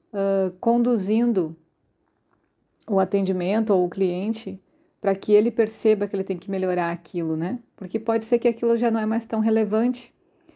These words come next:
e já tá se diluindo por si. Então, cada demanda que for trazida em cada atendimento é o que compõe o indivíduo naquele momento. E pode ser que sejam as mesmas demandas de dez atendimentos atrás. Pode ser,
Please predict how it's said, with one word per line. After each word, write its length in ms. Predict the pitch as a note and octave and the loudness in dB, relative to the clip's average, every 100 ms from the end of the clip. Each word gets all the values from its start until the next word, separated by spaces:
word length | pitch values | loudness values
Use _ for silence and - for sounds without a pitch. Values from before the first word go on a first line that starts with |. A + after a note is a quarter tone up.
| _ _ - | _ _ -4
e 60 | |
já 160 | F#3 G3 | 0 2
tá 180 | G3+ G#3+ | 2 0
se 180 | A3 | 0
diluindo 520 | A3+ G#3+ G#3 G3+ G3+ F3+ | -2 0 0 0 -2 -4
por 160 | F#3 | -4
si. 400 | F#3 - E3 E3+ - _ _ _ _ _ _ - | -4 -8 -8 -8 -14 _ _ _ _ _ _ -14
Então, 400 | F3+ G3 G#3 G#3+ | 0 2 2 0
cada 300 | A3 G#3+ A#3+ | 0 2 2
demanda 500 | C4 A#3+ G#3+ G#3+ G#3 | 2 2 0 -2 -4
que 100 | - | -4
for 160 | G#3 | -6
trazida 500 | G3 F#3 F3 F3+ F3+ | -4 -4 -2 -2 -4
em 80 | F#3 | -4
cada 260 | F#3 F3+ F#3+ | -4 -2 -2
atendimento 800 | F#3+ F3 E3+ E3+ G#3 C4 G3+ E3+ _ _ _ | -4 -6 -6 -4 -2 -2 -4 -14 _ _ _
é 120 | G3 G3 | 0 0
o 60 | |
que 140 | G3 A3+ | 0 -2
compõe 560 | - A3+ A3 G#3 A3 | -2 -2 0 0 2
o 80 | A#3+ | 0
indivíduo 500 | A#3 A3 G3+ G#3+ G#3 | 2 0 0 -2 0
naquele 340 | A3+ A3+ A3 | 0 0 0
momento. 580 | G#3+ B3 C#4+ C4+ B3+ - _ _ _ _ _ | 2 2 4 2 0 -6 _ _ _ _ _
E 80 | G3 | -12
pode 280 | F#3 F#3 F#3 | -4 -2 -2
ser 220 | - G3 | -2 -2
que 120 | G3 A#3+ | 0 -4
sejam 440 | - G#3 G#3 C#4 - _ _ | 0 2 2 0 -4 _ _
as 240 | G#3+ G#3+ | 0 0
mesmas 460 | F#3+ F3 F3 G3 A3+ | 0 -2 -2 -2 0
demandas 560 | A#3 A#3+ F#3 G3 A#3 A3 | 2 0 0 0 0 0
de 80 | |
dez 320 | A#3 G3 F#3+ G3+ | 0 0 0 -2
atendimentos 480 | G3+ A3 A3+ A3 | -2 0 0 0
atrás. 460 | A#3 A#3 D4 C#4+ - - | -2 -2 0 0 -4 -8
Pode 260 | F3 E3 - | -4 -4 -4
ser, 300 | - C#4+ | 0 0